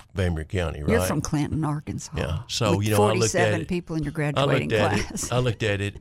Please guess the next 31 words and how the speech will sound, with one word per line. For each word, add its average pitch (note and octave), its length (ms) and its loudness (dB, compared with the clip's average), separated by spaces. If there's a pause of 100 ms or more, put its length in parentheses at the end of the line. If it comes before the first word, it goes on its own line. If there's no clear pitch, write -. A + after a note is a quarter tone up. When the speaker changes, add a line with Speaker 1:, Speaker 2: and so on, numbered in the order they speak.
Speaker 1:
and F#2+ 200 0
I F2+ 120 0
said, F2+ 340 -4
"You A#2+ 100 -2
know, F2+ 240 -2
living G#2+ 300 0
in F#2+ 120 2
New G2 140 0
Jersey, F2+ 420 -2
two G2 220 -2
hours F2+ 240 -2
each F2+ 180 -6
way F2+ 100 0
on F2 120 0
the D#2+ 60 -6
subway, E2+ 640 -2 (640)
I B2+ 420 0
don't F#2+ 180 -6
think - 200 -12
so." - 220 -12 (720)
So C3+ 280 2
there A#2 140 2
was F#2+ 140 -6
an A2 80 2
opportunity G#2+ 640 -2
to - 80 -10
go F#2+ 140 0
to F#2+ 60 2
work F2+ 380 -4
at, - 260 -10
uh, D#2 340 -4